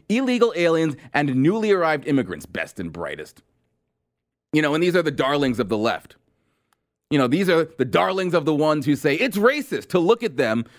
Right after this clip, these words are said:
covered in tattoos and say, "Oh, that's a gang member." So, you know, we've got these, over the weekend, remember, we've got these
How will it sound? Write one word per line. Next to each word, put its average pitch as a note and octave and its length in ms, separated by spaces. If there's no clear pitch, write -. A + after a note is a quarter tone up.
covered C4 380
in G3+ 100
tattoos F3+ 600
and D3 120
say, D#3+ 160
"Oh, E3+ 140
that's D#3 220
a D#3+ 80
gang C3+ 320
member." D#2+ 340
So, F#3 140
you F#3+ 120
know, F#3 100
we've F#3+ 140
got G#3+ 240
these, E3+ 220
over G3 220
the F3+ 60
weekend, F#3 400
remember, E3+ 420
we've D3+ 160
got D3 160
these C3 160